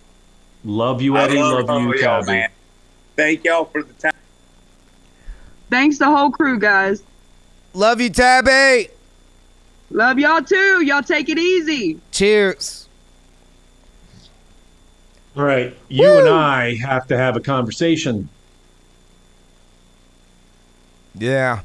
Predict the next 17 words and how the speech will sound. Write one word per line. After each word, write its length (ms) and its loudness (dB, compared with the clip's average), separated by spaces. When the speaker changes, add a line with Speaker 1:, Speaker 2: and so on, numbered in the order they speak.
Speaker 1:
You 160 -2
and 100 0
I 180 0
have 180 -2
to 60 0
have 100 0
a 40 -6
conversation. 600 -4
You 120 -2
know, 240 0
you 220 0
know 180 2
what 140 0
I'm 80 -2
talking 300 -4
about. 200 -12
Speaker 4:
What? 380 -4